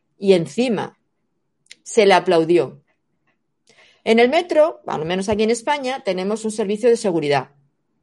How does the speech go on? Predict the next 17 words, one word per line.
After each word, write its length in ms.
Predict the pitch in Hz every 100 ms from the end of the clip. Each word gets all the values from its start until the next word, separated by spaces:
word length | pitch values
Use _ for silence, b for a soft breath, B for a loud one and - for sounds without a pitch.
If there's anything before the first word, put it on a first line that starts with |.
| _ -
No 160 | 160
son 200 | 156 190
los 120 | 185
policías 400 | - 175 165 175
nacionales, 480 | 170 190 254 349 190
son 120 | 185
estos, 240 | 175 - 190
estas 240 | - 190
de 60 | 185
estas, 440 | 185 190 185 - _ _
eh, 480 | - 180 170 160 156
em, 560 | 170 160 156 151 147 - _ -
empresas 500 | 196 240 233 277 294
que 100 | 190
son 140 | 160
de 80 | 156
seguridad. 480 | 190 175 160 131